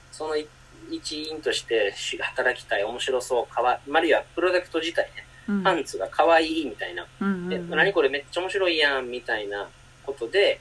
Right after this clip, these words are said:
Speaker 1: まあ、そのいう人が千人いたら、
Speaker 2: うん。
Speaker 1: まあ、十人、二十人に、ね、あの、働いてみたいって思う人が出てくるみたいなのが
Speaker 2: はいはいはいはい。
Speaker 1: 最終的な答えでしたけど。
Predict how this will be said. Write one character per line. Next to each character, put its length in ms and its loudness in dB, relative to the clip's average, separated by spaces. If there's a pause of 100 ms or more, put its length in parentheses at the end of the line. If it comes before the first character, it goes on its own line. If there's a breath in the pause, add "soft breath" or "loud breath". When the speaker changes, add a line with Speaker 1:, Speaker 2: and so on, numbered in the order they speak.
(120)
Speaker 1:
ま 120 -2
あ、 20 -8
そ 140 -6
の 340 2
い 180 -2
う 40 0
人 180 -2
が 160 4
千 300 0
人 180 -6
い 60 -12
た 100 -4
ら、 240 0 (100)
Speaker 2:
う 60 -4
ん。 260 -4
Speaker 1:
ま 220 2
あ、 60 -10 (160)
十 200 0
人、 160 -6
二 140 -8
十 120 -8
人 180 -10 (180)
に、 460 -8 (360)
ね、 200 -4 (160)
あ 40 -10
の、 260 -8
働 360 2
い 20 -6
て 80 -8
み 100 -4
た 80 0
い 60 -4
っ 20 -18
て 80 -14
思 80 -6
う 40 -10
人 120 -12
が 60 -10
出 60 -8
て 80 -10
く 100 -20
る 120 -14
み 80 -20
た 180 -2
い 80 -8
な 0 -
の 80 -12
が 60 -12
Speaker 2:
は 60 -10
い 60 -10
は 140 -14
い 60 -10
は 120 2
い 40 2
は 60 0
い。 60 -8
Speaker 1:
最 240 4
終 200 -4
的 180 -4
な 80 0
答 320 0
え 40 -2
で 80 -14
し 80 -12
た 80 -16
け 80 -18
ど。 200 -6